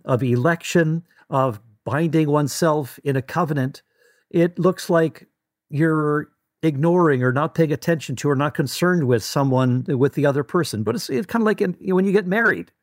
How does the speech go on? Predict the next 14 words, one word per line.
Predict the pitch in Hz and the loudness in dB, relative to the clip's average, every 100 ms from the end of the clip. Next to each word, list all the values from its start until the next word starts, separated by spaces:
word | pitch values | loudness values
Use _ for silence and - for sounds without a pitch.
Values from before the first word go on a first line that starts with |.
| _ _ _ _ _ - | _ _ _ _ _ -4
You're | 151 165 | 2 2
saying | - 196 180 180 170 | 2 0 2 2 4
no | 170 208 214 | 4 4 4
to | |
everybody | 208 208 202 208 208 | 4 2 2 0 2
else. | 220 113 - | 0 -2 -4
You're | 151 151 | -2 -2
singling | 127 190 185 175 175 | -2 0 0 2 2
out | 165 165 | 2 0
one | 151 175 190 | -2 -2 -2
person, | 170 185 185 - 110 117 160 - | -4 -2 -2 0 -2 -2 -6 -6
and | 160 156 151 147 127 | -2 2 2 2 2
that | 156 160 | 2 2
is, | 156 151 147 123 - | 0 0 0 -4 -12